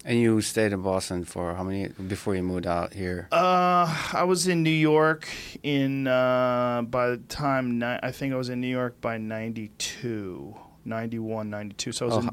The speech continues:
Speaker 2: Boston for, like, four or five years doing stand-up. And
Speaker 1: How'd
Speaker 2: then
Speaker 1: you
Speaker 2: I
Speaker 1: get to, from Boston to New York? I
Speaker 2: My
Speaker 1: wanna use this
Speaker 2: manager.
Speaker 1: op-,
Speaker 2: Met my
Speaker 1: no, I,
Speaker 2: manager.
Speaker 1: I wanna, I wanted to use this opportunity for you to talk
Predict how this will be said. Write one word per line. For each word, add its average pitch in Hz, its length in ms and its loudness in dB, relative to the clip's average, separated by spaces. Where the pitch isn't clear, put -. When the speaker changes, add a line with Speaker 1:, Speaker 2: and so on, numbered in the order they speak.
Speaker 2:
Boston 117 560 -4
for, 110 220 -6
like, 104 120 -8
four 117 280 -4
or 110 40 -4
five 110 320 -6
years 117 340 -6
doing 117 200 -8
stand-up. 113 540 -6
And 120 80 -4
Speaker 1:
How'd 117 100 4
Speaker 2:
then 110 60 2
Speaker 1:
you 117 40 2
Speaker 2:
I 110 40 4
Speaker 1:
get 110 140 4
to, 104 140 2
from 98 220 -2
Boston 95 320 0
to - 120 -4
New 92 160 0
York? 95 380 0
I - 60 0
Speaker 2:
My 123 60 4
Speaker 1:
wanna 107 120 8
use 110 120 6
this 120 160 0
Speaker 2:
manager. 107 260 -2
Speaker 1:
op-, - 80 -12
Speaker 2:
Met 135 120 0
my 123 100 0
Speaker 1:
no, 117 100 2
I, - 140 2
Speaker 2:
manager. 113 280 6
Speaker 1:
I 120 40 2
wanna, 113 340 6
I 107 60 6
wanted 107 200 6
to 98 60 0
use 98 80 2
this 98 160 0
opportunity 92 480 0
for - 160 -6
you 85 140 0
to - 120 -8
talk 82 460 -6